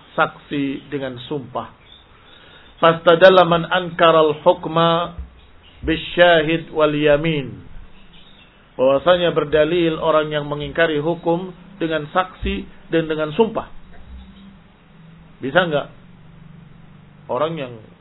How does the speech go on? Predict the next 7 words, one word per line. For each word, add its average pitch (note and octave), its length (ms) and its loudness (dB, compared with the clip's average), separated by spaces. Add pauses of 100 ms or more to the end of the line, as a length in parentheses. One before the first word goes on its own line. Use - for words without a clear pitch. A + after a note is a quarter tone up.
(120)
menolak B2+ 480 -12
hukum C#3+ 240 -8 (320)
dituduh, C3+ 400 -8 (240)
dia D3 80 -14
bilang, C3+ 160 -8 (240)
"Bukan G#3+ 240 -6
saya. G#3+ 320 0